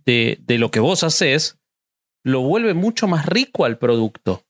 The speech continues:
El hecho de que todos quienes somos par-, espectadores de, de leyendas, por ejemplo,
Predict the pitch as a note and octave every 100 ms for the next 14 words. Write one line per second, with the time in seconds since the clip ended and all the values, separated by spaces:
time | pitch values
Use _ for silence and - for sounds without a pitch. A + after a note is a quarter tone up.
0 | - B2 D#3+ D#3+ D#3+ C3 B2+ E3+ G3 F#3+
1 | - - - B2 A#2 - D#3 D#3+ - C#3
2 | B2+ - - A2+ - G#2+ A2+ C#3+ C3 B2
3 | D3+ - - - - - - - _ _
4 | _ _ - F#2 F#2 B2+ B2 A2+ G#2+ A#2+
5 | G#2+ - A#2+ G2 G2+ C3